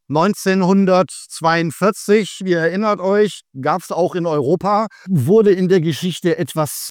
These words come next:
mehr aufgearbeitet. Im Übrigen gab es schon seit zwanzig Jahren damals den sogenannten Völkerbund. Völkerbund, das ist der Vorläufer der uno.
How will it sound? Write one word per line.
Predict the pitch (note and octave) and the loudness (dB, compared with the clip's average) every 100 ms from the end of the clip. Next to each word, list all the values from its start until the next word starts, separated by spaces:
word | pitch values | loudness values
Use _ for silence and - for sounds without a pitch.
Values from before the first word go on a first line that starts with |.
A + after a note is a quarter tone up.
| - | -10
mehr | B2 C#3+ D3 - | 0 2 2 -2
aufgearbeitet. | A#2 - A#2 G#2 F2+ F2 F#2+ - F#2+ - _ _ _ | -6 -6 -6 -4 -4 -6 -8 -10 -16 -18 _ _ _
Im | E3+ E3+ | -2 0
Übrigen | F#3+ G#3 G#3 G3 G#3 F#3+ | 0 0 0 0 -2 -2
gab | D3+ E3 | -6 -6
es | D3 - | -8 -8
schon | E3 D#3 | -6 -2
seit | C#3+ A#2+ | -2 -4
zwanzig | C#3 C#3+ C#3+ C3 | -4 -4 -4 -2
Jahren | C#3 E3+ C#3+ | 0 0 0
damals | G#2+ G#2+ A#2+ C#3+ - | -2 -2 -2 -2 -4
den | C#3 B2 | -4 0
sogenannten | C3 C#3 B2+ B2+ C#3 | 0 0 -2 -2 -4
Völkerbund. | B2+ C3 C#3 - G2+ E2+ - | -6 -4 -4 -4 -6 -6 -12
Völkerbund, | - C3+ - E3 D3 E3+ - | -2 -2 0 -2 0 -4 -4
das | C3 - | -6 -6
ist | C3 | -4
der | C3+ | -2
Vorläufer | A2+ C3+ D3+ D3+ C#3+ - C#3+ C#3+ - | 0 2 4 4 2 2 0 0 -4
der | B2 A#2+ A2 - | -2 0 0 -2
uno. | D#3 A3 C3+ B2+ F#3+ | 2 4 4 4 2